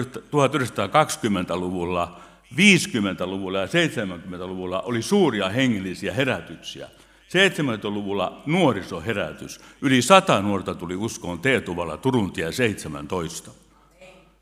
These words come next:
Ihmeellistä aikaa. Silloin nuoret, me rukoiltiin ja taisteltiin. Seurakunnan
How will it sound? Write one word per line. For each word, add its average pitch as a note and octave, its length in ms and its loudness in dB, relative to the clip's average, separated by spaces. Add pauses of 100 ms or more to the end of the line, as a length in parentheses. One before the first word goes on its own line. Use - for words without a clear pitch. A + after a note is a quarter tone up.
(140)
Ihmeellistä G#2+ 720 6
aikaa. E2 400 -6
Silloin D3 480 4
nuoret, B2 440 4
me A#2+ 200 2
rukoiltiin G#2+ 720 4
ja F2 100 -6
taisteltiin. D#2+ 920 -4 (3000)
Seurakunnan G#2+ 760 6